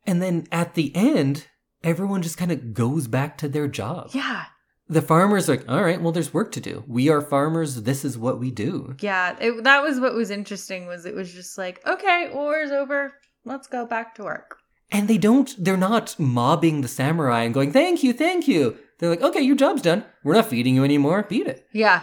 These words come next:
Speaker 1: And they just leave.
Speaker 2: That was, that was funny. I liked that. They were just like, "Hit the road."
Speaker 1: <laughs> I, I might not use the word funny. I thought it was super sad, but yeah, I get what you're saying.
Speaker 2: Like, they had a job to do, and they did
Speaker 1: Yeah.
Speaker 2: it.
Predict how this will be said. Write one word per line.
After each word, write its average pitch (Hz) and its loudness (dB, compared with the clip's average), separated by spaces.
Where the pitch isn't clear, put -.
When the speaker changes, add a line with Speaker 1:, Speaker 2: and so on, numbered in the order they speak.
Speaker 1:
And 139 0
they 160 4
just 175 -6
leave. 143 -2
Speaker 2:
That 294 2
was, 269 -2
that 214 2
was 196 -6
funny. - -14
I 202 -2
liked 180 -4
that. - -10
They 202 -4
were 190 -4
just 175 -10
like, 180 -8
"Hit 247 0
the 320 4
road." 240 4
Speaker 1:
<laughs> - -
I, 226 6
I 214 6
might 170 4
not 139 2
use 139 2
the 131 0
word 117 -4
funny. 175 0
I 135 2
thought 135 4
it 123 4
was 123 0
super 139 0
sad, 165 -2
but 123 -2
yeah, 196 2
I 135 2
get 139 0
what 131 -4
you're 120 -4
saying. 120 -8
Speaker 2:
Like, 285 0
they 311 0
had 285 0
a 240 -4
job 156 -6
to 160 -16
do, - -14
and 208 -4
they 233 4
did 190 2
Speaker 1:
Yeah. 170 -2
Speaker 2:
it. - -16